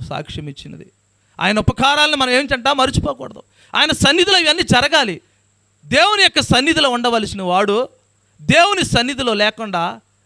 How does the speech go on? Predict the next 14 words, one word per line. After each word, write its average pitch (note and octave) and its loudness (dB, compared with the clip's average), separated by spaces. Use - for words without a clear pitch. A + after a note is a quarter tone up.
బయటికి A3 0
ఎన్-, G#3+ -8
వెళ్ళటం G3 -4
ఎందుకు? G#3+ -12
సాతాను F#3+ -4
చేతిలో. F#3+ -10
ప్రియులారా, C3+ -6
హల్లెలూయా. F#3 2
అసలు D#4 2
దేవుని E4 2
యొక్క E4 0
సన్నిధిలో D#4+ 2
ఉండవలసిన C4+ 0
వాడు, A#3 0